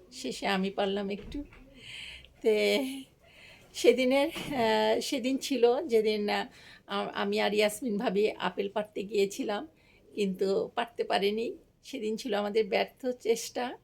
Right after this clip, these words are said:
আর আজকে আমরা আপেল পেরেছি। তো আজকের ভিডিওটি এই পর্যন্তই। ভিডিওটি কেমন লাগলো?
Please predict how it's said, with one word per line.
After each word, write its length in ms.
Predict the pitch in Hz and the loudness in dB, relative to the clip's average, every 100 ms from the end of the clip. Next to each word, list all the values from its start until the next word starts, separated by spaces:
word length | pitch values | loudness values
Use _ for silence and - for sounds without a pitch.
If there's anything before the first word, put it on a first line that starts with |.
| _ | _
আর 180 | - - | -16 -8
আজকে 600 | 196 196 - 277 233 - - _ _ _ _ _ _ - | -6 -6 -8 -2 0 0 -10 _ _ _ _ _ _ -8
আমরা 460 | 185 175 - - - | -6 -4 -4 -6 -10
আপেল 320 | - 190 190 | -6 -4 -2
পেরেছি। 500 | 208 196 202 - 277 - - - - - - - - | 0 0 -2 -6 -8 -8 -20 -20 -20 -20 -20 -20 -2
তো 60 | 226 | 2
আজকের 480 | 214 269 - 269 220 | 2 2 -2 -2 2
ভিডিওটি 640 | 302 254 254 254 294 440 - _ _ - | 2 4 2 2 0 0 -2 _ _ 4
এই 180 | 226 | 4
পর্যন্তই। 680 | 226 233 226 247 247 320 415 440 - - - - - - - - - - - - - - | 6 4 6 2 0 2 2 0 -6 -20 -20 -20 -20 -20 -20 -20 -20 -20 -20 -20 -20 -6
ভিডিওটি 400 | 285 254 254 240 | -2 0 0 2
কেমন 300 | 262 220 226 | 4 6 6
লাগলো? 720 | 233 233 247 262 440 233 | 8 6 6 2 2 -2